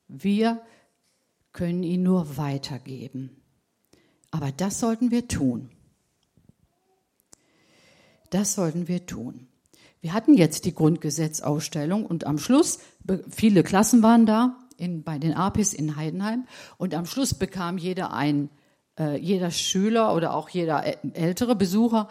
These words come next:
ein Grundgesetz überreicht. Und den einen Satz vom Grundgesetz kannte ja jeder.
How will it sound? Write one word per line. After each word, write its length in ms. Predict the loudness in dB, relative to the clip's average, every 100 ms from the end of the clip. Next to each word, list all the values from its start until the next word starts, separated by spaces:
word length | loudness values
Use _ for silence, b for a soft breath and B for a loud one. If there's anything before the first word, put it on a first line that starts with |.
| B B -4
ein 200 | -2 0
Grundgesetz 760 | 4 4 4 2 -2 -2 -2
überreicht. 640 | -4 -4 -6 -6 -8 -10 -10
Und 260 | -10 -2
den 260 | 0 0 0
einen 280 | -4 -2 -2
Satz 280 | -2 -4 -4
vom 160 | -6
Grundgesetz 540 | -4 -6 -6 -10 -10 -6
kannte 240 | -4 -2
ja 160 | -4 -4
jeder. 420 | -4 -4 -4